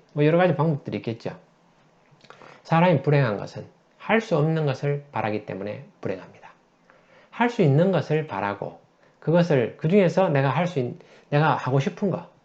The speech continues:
그걸 이제 하면서 살면은 행복합니다. 어, 그렇게 해서,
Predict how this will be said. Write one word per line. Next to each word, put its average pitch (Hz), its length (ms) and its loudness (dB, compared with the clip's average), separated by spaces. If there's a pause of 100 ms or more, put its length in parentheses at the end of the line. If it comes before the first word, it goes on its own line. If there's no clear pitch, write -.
(240)
그걸 143 380 2
이제 101 200 -8 (280)
하면서 170 380 0
살면은 107 640 -6
행복합니다. 143 600 -8 (760)
어, 131 140 -6
그렇게 113 300 -4
해서, 95 300 -12